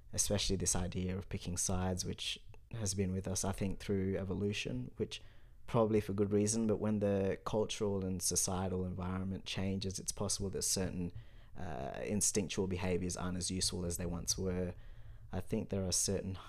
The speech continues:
hardwired behaviors which maybe once upon a time were, uh, critical to our survival, but maybe not so much in the modern context. Uh, in saying that, I'm not too sure there's actually any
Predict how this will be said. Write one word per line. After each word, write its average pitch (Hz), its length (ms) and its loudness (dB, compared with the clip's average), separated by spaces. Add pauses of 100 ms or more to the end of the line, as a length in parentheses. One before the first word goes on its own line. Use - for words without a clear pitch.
hardwired 92 640 -2
behaviors 92 500 0
which - 180 -2
maybe 110 320 0
once 101 220 0
upon 95 240 -4
a 90 60 -4
time 92 300 -2
were, 98 220 -4 (420)
uh, - 300 -6 (220)
critical 113 460 4
to - 120 0
our 92 100 2
survival, 95 600 2
but 80 160 -2 (100)
maybe 95 260 0
not 85 140 -4
so 95 140 0
much 87 240 -4
in 90 80 -4
the 87 40 -4
modern 101 280 -4
context. - 600 -6 (480)
Uh, 101 100 -4
in 110 200 2
saying 127 300 6
that, 104 120 2
I'm 117 100 2
not 139 140 -4
too 104 120 -4
sure 104 200 0
there's 95 200 0
actually 92 340 -2
any 92 460 0